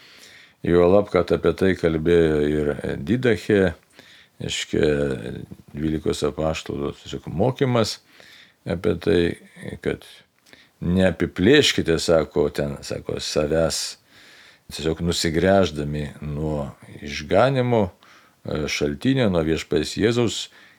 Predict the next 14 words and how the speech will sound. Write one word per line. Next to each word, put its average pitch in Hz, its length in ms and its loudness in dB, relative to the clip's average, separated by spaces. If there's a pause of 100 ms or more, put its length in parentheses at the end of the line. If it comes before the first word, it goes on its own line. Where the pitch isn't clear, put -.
(120)
nes 80 240 -4
esate 98 480 0
mistinio 90 440 -2
Kristaus 82 600 -4 (140)
kūno 82 320 -4
nariai. 82 260 -2
Tai 85 160 -4
štai 101 160 2
mes 85 160 -2
tampam 98 400 -2
tarsi 98 320 0
pripildyti 87 540 -2
tos 82 180 -2
koncentracijos, 123 960 -2